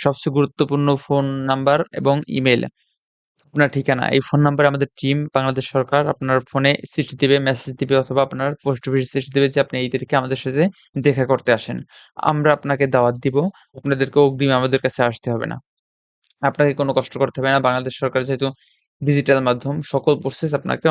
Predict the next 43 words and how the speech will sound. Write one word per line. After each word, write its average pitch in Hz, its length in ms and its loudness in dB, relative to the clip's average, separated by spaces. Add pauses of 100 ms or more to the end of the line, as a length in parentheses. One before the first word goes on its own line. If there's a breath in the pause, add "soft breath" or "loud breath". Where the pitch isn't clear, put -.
অনলাইনে 127 380 0
কর-, 127 200 0 (220)
করে 143 160 6
দেওয়ার 135 180 2
ব্যবস্থা 123 300 -2
করে 123 140 0
দেওয়া 123 140 2
হবে, 123 120 -2 (480 soft breath)
আপনি 139 220 -6
শুধু 143 200 0
ইন্টারভিউর 135 500 0
সময় 156 200 2 (280)
চলে 127 200 2
আসবেন। 120 240 -4 (1080)
আর 143 140 4
আপনারা 160 240 2 (160)
যারা 160 220 6
অ্যাপ্লাই 147 280 0 (100)
করবেন, 135 320 2
অ্যাপ্লাই - 300 2
করার 143 200 2
সাথে 143 200 0
সাথে 147 200 2
আমাদেরকে 135 380 0
জানিয়ে 131 260 2
দিবেন 131 140 2 (100)
WhatsApp-এ 127 440 0
বা 127 120 4
আমাদের 127 260 0
কমেন্ট 127 220 2
বক্সে 123 260 -2
জানিয়ে 127 180 2
দিবেন 131 200 2
যে 135 100 2
হ্যাঁ, 127 140 2
আমার 123 140 2
অ্যাপ্লাই 123 320 0
সাকসেস 120 360 -2
হয়েছে, 131 220 0 (380 soft breath)
তাহলে 135 260 2
আমরা 131 180 -2
আপনাদেরকে 127 440 -2 (320 soft breath)
সব 131 100 2